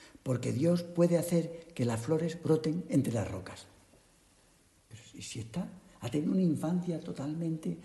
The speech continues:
alejada de Dios, ¡ping! Y ahora resulta que el Señor ha hecho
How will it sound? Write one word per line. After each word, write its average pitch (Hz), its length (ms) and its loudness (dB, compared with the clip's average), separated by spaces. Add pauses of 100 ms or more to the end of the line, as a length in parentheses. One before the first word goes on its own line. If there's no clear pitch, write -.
(200)
alejada 127 320 -2
de 156 60 -2
Dios, 175 160 -4
¡ping! 320 220 2 (300)
Y 226 80 -2
ahora 156 200 -4 (300)
resulta - 400 -2
que 175 180 -8 (1080)
el 113 160 -2
Señor 135 320 -2 (640)
ha 139 80 -10
hecho 208 220 -10